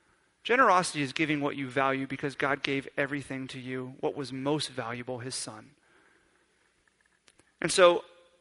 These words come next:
my prayer for you and my prayer for me as we close this series on Grace Affords, and we realize all these components of a relationship, and as we look at the different relationships that we have in our life, and we ask the question of generosity,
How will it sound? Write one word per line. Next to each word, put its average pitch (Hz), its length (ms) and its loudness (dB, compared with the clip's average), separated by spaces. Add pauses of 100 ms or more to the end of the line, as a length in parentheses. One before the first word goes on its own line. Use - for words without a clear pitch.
(300)
my 185 220 2
prayer 185 420 4
for - 140 -6
you 175 260 -2
and 143 100 -2
my 143 120 2
prayer 190 240 0
for 190 160 -8
me 120 300 -10 (840)
as 151 140 -4
we 151 100 0
close 185 420 0
this 185 200 -6
series 156 400 -2
on 135 100 -6
Grace 139 320 -4
Affords, 127 600 -8 (540)
and 165 80 -4
we 170 100 2
realize 190 480 6
all 220 280 2
these 254 160 0
components 196 640 -2
of 156 120 0
a 151 40 -6
relationship, 147 680 0
and 139 100 -6
as 147 120 -6
we 160 100 -4
look 208 380 8
at 180 100 4
the 180 80 0
different 175 300 0
relationships 175 640 2
that 151 140 0
we 165 100 -2
have 143 220 2
in 135 80 -2
our 135 100 0
life, 127 320 -6 (240)
and 165 140 2
we 175 160 4
ask 214 280 2
the 240 80 2
question 180 400 4
of 160 80 0
generosity, 143 920 -2